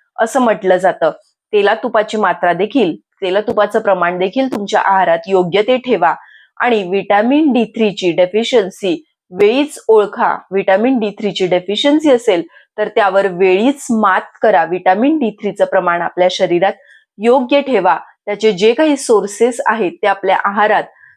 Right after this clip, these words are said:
नक्की घ्या आणि व्हिटॅमिन डी थ्री तरी देखील कमी होत असेल, तर तुम्हाला व्हिटॅमिन डी थ्री चे सप्लिमेंट सुरू करायला, टॅबलेट चालू करायला काहीच हरकत नाही.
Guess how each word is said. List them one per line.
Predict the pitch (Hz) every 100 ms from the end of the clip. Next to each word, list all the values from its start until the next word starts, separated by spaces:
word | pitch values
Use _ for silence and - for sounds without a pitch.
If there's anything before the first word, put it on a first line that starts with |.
| -
नक्की | 220 226 226 285 262
घ्या | 240 175 151 - _
आणि | 208 214
व्हिटॅमिन | 202 208 233 247 302 285
डी | 262
थ्री | 240 226 202
तरी | 214 190
देखील | 226 311 359 311
कमी | 285 214 214
होत | 240 165 180
असेल, | 190 247 175 - _ _ -
तर | 247 196
तुम्हाला | 226 220 196 180
व्हिटॅमिन | 175 190 196 208 269 240
डी | 214
थ्री | 214 202
चे | 190
सप्लिमेंट | 208 226 - 208 226 285 339
सुरू | - 269 226
करायला, | 214 185 180 175 170
टॅबलेट | - 208 170 185 262 294
चालू | 254 202
करायला | 190 190 180 180
काहीच | 208 196 214 254 330
हरकत | 254 220 190
नाही. | 185 196